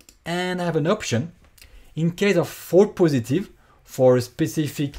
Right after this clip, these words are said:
signature I D, because perhaps the signature I D is not accurate for me, like apostrophe O R in French, it means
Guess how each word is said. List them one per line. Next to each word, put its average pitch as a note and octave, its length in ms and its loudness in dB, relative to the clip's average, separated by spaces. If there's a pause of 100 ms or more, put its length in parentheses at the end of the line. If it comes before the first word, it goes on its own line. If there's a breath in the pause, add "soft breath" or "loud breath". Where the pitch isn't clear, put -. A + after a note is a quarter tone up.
signature B2 500 0
I B2+ 100 4
D, A3 220 -4 (220)
because C3+ 360 2
perhaps C#3 360 2
the C#3 80 -2
signature C3+ 340 0
I C3 140 6
D C3+ 260 -2
is B2+ 340 -2 (680 soft breath)
not C3 380 2
accurate F3 580 2
for B2+ 320 4
me, G3 400 2
like A#2+ 460 0
apostrophe C#3 760 -4
O C3 180 0
R D#3 360 -2 (100)
in B2 140 0
French, C3 640 -2
it A#2 120 -6
means C#3 320 0